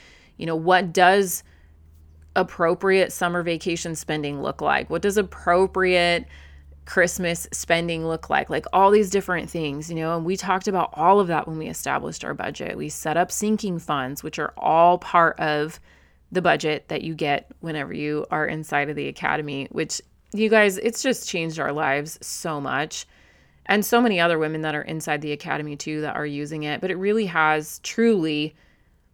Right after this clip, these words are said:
changed our lives, and it's changed the generations of, of our girls and their girls and their kids, right? It's changed so much for us. There's not really anything that I've ever been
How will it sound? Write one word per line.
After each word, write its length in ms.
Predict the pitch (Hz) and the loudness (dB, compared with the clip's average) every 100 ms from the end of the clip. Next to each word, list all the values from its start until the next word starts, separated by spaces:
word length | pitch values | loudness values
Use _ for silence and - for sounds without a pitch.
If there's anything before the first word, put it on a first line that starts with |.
| _ _ _ _ - | _ _ _ _ -20
changed 400 | - 226 240 233 | -2 2 4 4
our 140 | 208 190 | 4 6
lives, 340 | 156 156 180 | 8 6 4
and 100 | 170 | -2
it's 200 | 156 - | -6 -6
changed 520 | - 180 170 160 160 - | -8 -4 -4 -6 -12 -16
the 180 | 165 170 | -8 -6
generations 920 | 151 160 160 151 151 - 151 147 - - | -4 -4 -4 -4 -4 -6 -6 -8 -8 -4
of, 400 | 151 143 - _ _ _ _ _ _ _ _ _ - - - | -2 -4 -10 _ _ _ _ _ _ _ _ _ -18 -18 -6
of 240 | - 165 143 | -2 0 0
our 160 | 156 | 0
girls 560 | 147 - 160 175 185 180 | -2 -2 2 4 4 0
and 240 | - 156 | -6 -6
their 360 | 151 165 180 185 - | -2 2 4 2 -2
girls 360 | - 185 196 180 | 0 4 4 2
and 160 | 160 | -2
their 180 | 165 180 | 0 0
kids, 520 | 180 - 202 190 180 - | -2 0 2 2 0 -4
right? 400 | 180 170 185 - | 0 2 0 0
It's 300 | 190 180 - | -2 -2 -8
changed 580 | - 202 196 185 170 - | -6 -4 -2 -4 -6 -12
so 640 | - - 160 156 156 160 _ _ _ _ | -12 -6 -2 0 0 -2 _ _ _ _
much 340 | - - - - | -4 -4 -4 -4
for 140 | 139 | 0
us. 200 | 143 165 | 0 0
There's 280 | 196 180 175 | 0 0 0
not 280 | 190 190 - | 2 2 2
really 280 | 185 175 | 0 0
anything 520 | - 165 165 - 160 156 | -2 -4 -6 -6 -6 -4
that 160 | - | -2
I've 160 | 156 151 | -2 -2
ever 180 | 147 147 | -4 -4
been 400 | 151 147 143 | -4 -6 -6